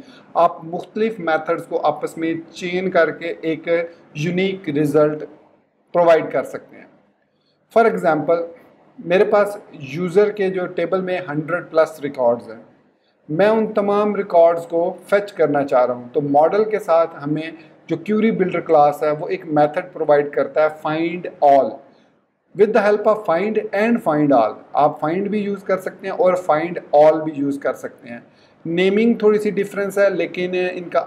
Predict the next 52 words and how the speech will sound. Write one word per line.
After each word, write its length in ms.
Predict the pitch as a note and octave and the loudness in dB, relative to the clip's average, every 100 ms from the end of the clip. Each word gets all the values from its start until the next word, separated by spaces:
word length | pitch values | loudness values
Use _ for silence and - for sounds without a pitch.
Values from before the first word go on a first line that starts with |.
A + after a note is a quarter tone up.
| E3 | 4
almost 460 | F3 F#3 F#3 - F3+ | 4 0 -8 -10 -8
purpose 680 | F3+ - D#3+ - G3 F#3 D3 | -8 0 -2 0 0 0 -2
जो 120 | D#3 | 0
है 100 | D#3 | 2
वो 140 | D3+ D#3 | 2 -4
सेम 300 | - D#3 E3+ | -4 -4 -2
ही 80 | |
है, 80 | F3 | -4
record 440 | D#3+ - C#3+ C#3+ C#3+ | -4 2 4 4 0
को 80 | C#3+ | -4
fetch 260 | D#3+ D#3+ | -2 -2
करना। 380 | - D#3+ D#3+ F3 - - _ _ _ _ - | 0 -2 -2 -6 -10 -20 _ _ _ _ -4
Find 360 | F3 F#3+ A3+ | 0 2 4
और 140 | A3 G#3+ | 4 4
find 280 | F3+ - G3 | -2 0 2
all 200 | F#3+ G3 | 2 0
में 100 | F3+ | -6
difference 400 | F3+ G3+ G3 F#3+ | -6 -6 -6 -6
इसलिए 320 | - F3+ F#3 | -12 -6 -4
है 60 | F#3 | -4
कि 120 | F3 | -4
find 360 | - D#3+ F#3 F#3 | -4 -2 -2 -4
की 80 | F3+ | -4
मदद 320 | D#3+ D#3 D#3+ | -2 -4 -4
से 160 | E3+ D#3+ | -6 -4
हम 220 | D#3 D3+ | -2 -2
एक 140 | D3 | -2
specific 680 | - - - - E3 F3+ D#3+ | -8 -2 0 0 -6 -10 -8
record 460 | D3 D3 D3 D3+ D3 | -6 4 6 6 4
को 140 | D3+ | 0
access 360 | C#3+ - D3 C#3+ | 0 -2 -4 -2
कर 100 | E3 | -2
सकते 300 | D#3 E3 - | -2 -4 -8
हैं, 60 | D#3+ | -8
उसको 220 | C#3+ E3 F3 - - _ _ E3+ E3 - | -4 -2 -4 -6 -20 _ _ 2 2 4
आईडी 300 | D#3+ E3 F3+ | 2 2 -2
pass 320 | - E3 D#3+ - | 2 4 4 2
करके 300 | D3+ D3 E3 | 0 0 -6
हम 280 | D3+ D3 D3 | -4 -2 0
जो 120 | C#3+ | 2
है 60 | C#3+ | 0
वो 280 | C#3+ A3+ - - _ _ E3 | 0 -2 -4 -16 _ _ -2
या 80 | D#3+ | 2
जो 180 | F#3+ G#3 | 4 4
भी 80 | |
हमने 200 | F#3+ F#3+ F3 | 2 -2 -2
primary 380 | E3 E3 E3+ | 0 0 -2
की 200 | E3 F3+ E3+ | -8 -12 -4
set 300 | F#3+ F#3 - | -2 -2 -4
की 80 | F3 | -12
हुई 160 | E3+ | -2
है 100 | E3+ | 0